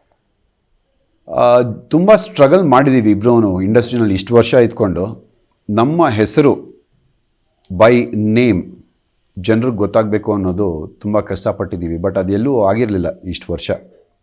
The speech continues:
ಇಲ್ಲ, "ಓ, ಈ ಸೀರಿಯಲ್ ಮಾಡ್ದವ್ರಲ್ವಾ ಇವ್ರು?" ಅಥವಾ, "ಓ, ಶಿವ ಮಹಾದೇವ ಮಾಡ್ದವ್ರಲ್ವಾ?" ಅಂತ ಗುರುತಿಸ್ತಾ ಇದ್ರು.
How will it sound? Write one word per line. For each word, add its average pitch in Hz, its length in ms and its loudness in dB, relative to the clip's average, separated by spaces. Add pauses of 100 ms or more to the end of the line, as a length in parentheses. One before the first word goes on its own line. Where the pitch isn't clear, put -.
(1300)
ಇಲ್ಲ, 113 120 2
"ಓ, 117 300 6
ಈ 120 960 0
ಸೀರಿಯಲ್ 127 320 -4
ಮಾಡ್ದವ್ರಲ್ವಾ 104 600 0
ಇವ್ರು?" 95 420 -4
ಅಥವಾ, 90 440 -4
"ಓ, 113 300 -4
ಶಿವ 120 260 -2 (800)
ಮಹಾದೇವ 107 420 -2
ಮಾಡ್ದವ್ರಲ್ವಾ?" 90 680 -6
ಅಂತ 87 360 -8
ಗುರುತಿಸ್ತಾ 92 600 -6
ಇದ್ರು. 73 200 -10